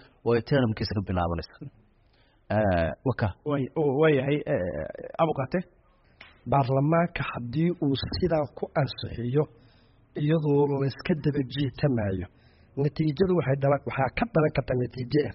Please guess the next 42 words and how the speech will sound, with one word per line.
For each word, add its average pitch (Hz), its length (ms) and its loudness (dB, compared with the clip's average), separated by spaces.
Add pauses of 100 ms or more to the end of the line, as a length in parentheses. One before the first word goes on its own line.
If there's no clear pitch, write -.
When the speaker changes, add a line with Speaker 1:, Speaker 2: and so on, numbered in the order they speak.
Speaker 3:
"Ma - 160 0
aqbalin." - 440 -6 (1000)
Haddii 139 320 0
ay 160 160 0
ka - 160 -6
dhalato 160 320 2
natiijo 143 460 0
"Ma 160 160 4
aqbalin," 143 360 0
ay 139 120 -2
ka 170 120 -6
dhalato 147 300 -4
ee 165 140 0
la 139 140 2
diidana, 127 460 0 (320)
iyadana 165 280 4
markaas 135 260 -2
waa 131 240 0
ca-, 123 200 -2
waa 120 180 0
caqabado 139 460 2
hor 160 220 -4
loo 117 280 0
bilowday. 95 460 -2 (460)
Hadda 147 140 0 (160)
anigu 170 240 2
waxaan 160 280 0
dhihi 170 180 2
lahaa, 98 300 0 (240)
baarlamaanka 180 480 2
doodiisa 175 380 2
inta 185 180 -4
ay 156 100 -2
socoto, - 340 -4 (360)
meesha 165 300 0
ugu 170 260 2
adag 143 280 2
ee 156 160 -4
diidmada 160 420 0
ka 175 100 -2
socoto - 380 -4 (540)
waa 135 240 4